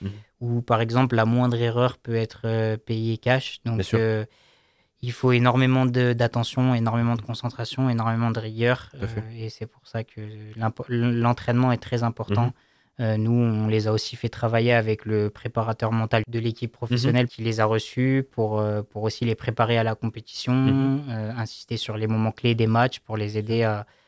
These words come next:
Speaker 2: à, dans la gestion de, de leur performance.
Speaker 1: Mhm.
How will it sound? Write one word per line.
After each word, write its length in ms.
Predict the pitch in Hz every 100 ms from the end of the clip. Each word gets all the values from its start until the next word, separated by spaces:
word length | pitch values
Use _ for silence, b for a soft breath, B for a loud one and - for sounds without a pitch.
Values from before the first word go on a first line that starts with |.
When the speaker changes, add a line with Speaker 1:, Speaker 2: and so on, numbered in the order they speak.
| b b
Speaker 2:
à, 260 | 123 110 107
dans 140 | 110
la 140 | 104 104
gestion 400 | 107 - 117 113
de, 160 | 107 104 104
de 80 | 104
leur 140 | 101
performance. 500 | - 120 - 104
Speaker 1:
Mhm. 60 | 104